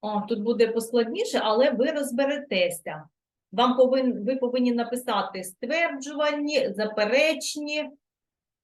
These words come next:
м, питальних нема речень, е, речення з, е, зі слів, які вам дали, ну, скажімо, попереду правильного варіанту.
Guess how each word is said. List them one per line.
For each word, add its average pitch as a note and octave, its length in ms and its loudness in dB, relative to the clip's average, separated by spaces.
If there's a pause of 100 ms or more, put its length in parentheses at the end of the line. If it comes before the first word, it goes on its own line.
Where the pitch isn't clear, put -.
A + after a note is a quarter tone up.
(120)
м, F#3+ 180 -4
питальних G#3 480 -2
нема G3+ 260 -2
речень, F#3+ 500 -6 (500)
е, F#3+ 400 2
речення C4 720 0 (840)
з, G3 320 -14 (160)
е, G3 500 0
зі A3 140 -4
слів, E4+ 200 -4
які A#3+ 240 0
вам A#3 200 0
дали, B3 360 2 (1040)
ну, B3 100 -4
скажімо, G3 460 -4
попереду F3+ 760 0 (460)
правильного F#3 520 0
варіанту. E3 560 -6